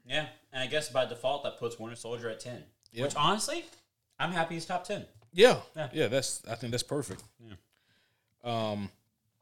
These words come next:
Speaker 2: yeah, you know, like, as far as, like, Red Skull goes, man, like, he, um, Hugo Weaving, even though reportedly he didn't like, you know, working on, on the set,
Speaker 1: Yeah.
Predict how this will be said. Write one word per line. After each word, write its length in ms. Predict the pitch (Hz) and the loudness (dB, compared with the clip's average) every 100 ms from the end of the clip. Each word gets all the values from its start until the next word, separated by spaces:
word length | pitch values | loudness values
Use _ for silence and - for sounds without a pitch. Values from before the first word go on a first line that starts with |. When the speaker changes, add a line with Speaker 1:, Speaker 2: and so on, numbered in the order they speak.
| _ - - | _ -10 2
Speaker 2:
yeah, 240 | 147 156 | 6 8
you 160 | 143 143 | 6 4
know, 140 | 135 | 4
like, 160 | 135 127 | 4 4
as 100 | 120 | 2
far 160 | 208 | 4
as, 100 | 202 | 4
like, 140 | 175 117 | 6 4
Red 200 | 139 127 | 6 4
Skull 320 | - 123 120 | 4 4 2
goes, 340 | 92 98 98 101 | 0 -4 -4 -2
man, 180 | 101 | -2
like, 160 | 101 98 | -2 -2
he, 240 | 131 160 | 0 2
um, 380 | 131 113 107 101 - _ _ _ _ | 4 4 2 -4 -8 _ _ _ _
Hugo 320 | - 196 208 165 | -6 4 8 8
Weaving, 580 | 147 165 110 101 95 90 _ _ _ _ _ _ - | 8 4 2 -2 -4 -8 _ _ _ _ _ _ -2
even 300 | 202 196 175 | 0 2 6
though 460 | 175 170 165 156 - - _ _ _ _ - | 6 6 4 2 -4 -14 _ _ _ _ -18
reportedly 800 | 127 127 - 160 139 123 123 117 | -18 -4 6 6 6 2 2 2
he 200 | 107 139 | 0 -2
didn't 640 | 127 117 139 127 113 104 101 - - | 0 2 2 2 -2 -2 -6 -10 -16
like, 480 | 107 113 139 135 - _ _ _ _ | -4 2 2 2 -6 _ _ _ _
you 120 | 127 | -4
know, 140 | 120 107 | -2 -2
working 380 | 110 131 135 123 | -2 -2 0 0
on, 180 | 113 110 | -2 -2
on 140 | 117 | -4
the 80 | 107 | 2
set, 420 | - 143 143 139 - - | 4 6 6 4 -6 -20
Speaker 1:
Yeah. 100 | 107 | -18